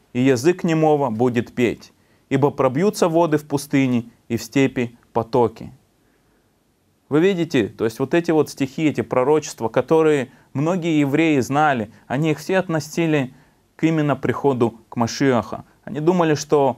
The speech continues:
Машиах — помазанник Божий, который приходит от имени Бога, который являет Божью шехину, Божье присутствие на этом, в этом мире, он тот, который способен изменить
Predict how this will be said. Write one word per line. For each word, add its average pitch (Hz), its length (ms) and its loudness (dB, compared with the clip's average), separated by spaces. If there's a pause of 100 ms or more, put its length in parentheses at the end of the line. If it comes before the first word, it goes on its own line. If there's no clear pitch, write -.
Машиах — 143 520 0
помазанник 135 640 0
Божий, 110 340 0
который 139 320 0
приходит 151 600 0
от - 160 -4
имени 160 320 -2
Бога, 123 480 2 (580)
который 151 360 2
являет 156 600 2
Божью 143 400 0
шехину, 151 480 -4
Божье 143 360 2
присутствие 131 600 -2
на 123 160 0
этом, 123 300 -2 (240)
в 117 80 -4
этом 143 260 0
мире, 143 460 0 (240)
он 156 180 0
тот, 170 240 0
который 131 340 0
способен 131 640 -2 (580)
изменить 147 800 -2